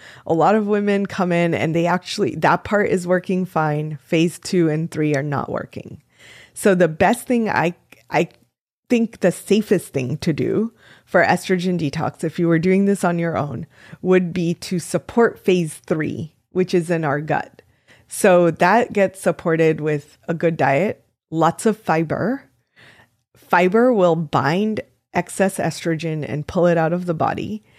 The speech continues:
and probiotics.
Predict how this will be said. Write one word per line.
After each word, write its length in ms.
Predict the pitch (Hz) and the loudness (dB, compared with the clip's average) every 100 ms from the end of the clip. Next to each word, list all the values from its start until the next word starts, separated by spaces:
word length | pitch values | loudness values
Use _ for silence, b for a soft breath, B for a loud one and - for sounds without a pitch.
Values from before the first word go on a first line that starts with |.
| B B B _ - | B B B _ 2
and 540 | 254 185 175 226 202 _ _ _ | 4 4 2 -2 -6 _ _ _
probiotics. 920 | - 175 147 131 120 110 - - - | -2 -2 2 0 -2 -6 -10 -20 -20